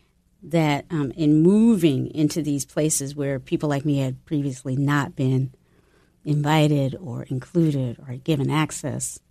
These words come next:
in fact, had been systematically denied, excluded, um, uh,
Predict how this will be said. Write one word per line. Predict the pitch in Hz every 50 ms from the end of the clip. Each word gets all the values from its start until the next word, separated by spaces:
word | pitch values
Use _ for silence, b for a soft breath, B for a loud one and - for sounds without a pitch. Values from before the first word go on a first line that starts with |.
| _ _ -
in | 143 139 135 127
fact, | - 131 120 123 -
had | 156 120 120
been | 139 131 123 131
systematically | - - 147 - 143 147 156 147 131 131 - - 123 110 147 - _ _ _ _ _ _ _ _ -
denied, | 147 135 139 139 131 127 127 127 123 117 -
excluded, | - - - - - - 123 131 127 127 113 107 101 - _ _ _ _ _ _ _ _ _ _ _ _ _ -
um, | 113 107 107 98 - 165 165 _ _ _ _ _ _ _ _ _ _ _ - - - _ _ -
uh, | 135 127 104 87 92